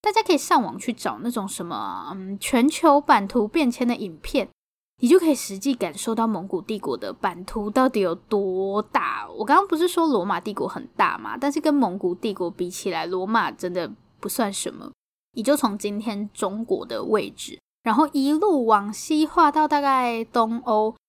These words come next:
中间扣掉中南半岛，还有印度跟阿拉伯半岛，这个就是蒙古帝国的最大疆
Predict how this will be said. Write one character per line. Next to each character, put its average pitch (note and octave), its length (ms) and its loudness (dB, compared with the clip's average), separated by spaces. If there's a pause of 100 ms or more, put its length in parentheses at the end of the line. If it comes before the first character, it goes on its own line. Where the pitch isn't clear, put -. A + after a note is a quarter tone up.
(120)
中 D4 200 6
间 D#4+ 160 4
扣 C4 280 6
掉 G#3+ 320 4
中 G#3+ 220 -4
南 F3 140 -4
半 F3+ 260 0
岛， E3 180 -4
还 F#3 240 -2
有 F3+ 160 -4
印 G3 200 -4
度 G#3 160 -4
跟 F#3 200 -6
阿 G3 180 -4
拉 G#3 100 2
伯 G3 160 -4
半 - 300 -2
岛， - 280 -8
这 - 80 0
个 E4+ 100 4
就 E4+ 100 0
是 F4+ 120 -2
蒙 B3+ 280 4
古 B3 220 2
帝 D4+ 240 0
国 G#3 200 0
的 A3 120 0
最 A3+ 320 -2
大 F#3+ 400 -6
疆 E3 300 -6